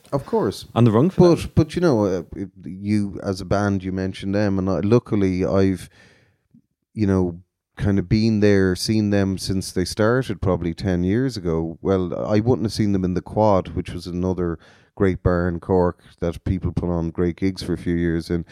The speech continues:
Speaker 1: But, um, I saw the Altered Hours, I remember hearing them at the start, and I was like, "These guys are really good." And they've always maintained something that no one else, well, or people find it difficult to do. They are not a chameleon.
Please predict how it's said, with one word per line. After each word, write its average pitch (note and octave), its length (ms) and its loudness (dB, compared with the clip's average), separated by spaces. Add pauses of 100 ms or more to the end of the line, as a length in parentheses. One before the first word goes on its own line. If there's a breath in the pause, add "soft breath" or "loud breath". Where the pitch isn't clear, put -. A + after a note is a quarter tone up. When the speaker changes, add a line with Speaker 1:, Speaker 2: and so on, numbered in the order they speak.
(320 loud breath)
Speaker 1:
But, A2+ 140 4
um, A2+ 400 4
I A#2+ 80 2
saw E3+ 240 2
the C3 140 4
Altered G#2 240 2
Hours, G#2+ 200 4
I G2 40 -4
remember G#2+ 260 2
hearing G#2+ 240 0
them F2+ 140 -2
at E2+ 100 -6
the F2+ 80 -8
start, G#2 340 -2
and D#2+ 60 -4
I G2 60 0
was G2+ 120 -2
like, F#2 180 -4
"These A2 200 -4
guys F#2 240 0
are F#2 60 0
really F2+ 260 0
good." G2+ 380 2 (320 soft breath)
And G#2+ 120 -2
they've A#2+ 140 2
always D#3+ 500 4
maintained B2 640 0
something G#2+ 480 -2
that F2 140 0
no G2+ 160 0
one G2+ 160 0
else, G#2+ 420 -2
well, G2 360 2
or G2 140 2
people F#2+ 280 0
find F#2+ 280 0
it F2 120 -10
difficult F#2 480 -2
to E2 80 -16
do. E2+ 260 -2 (400 soft breath)
They A2 140 4
are A2+ 100 4
not A#2 220 2
a A2 40 -8
chameleon. G#2 600 0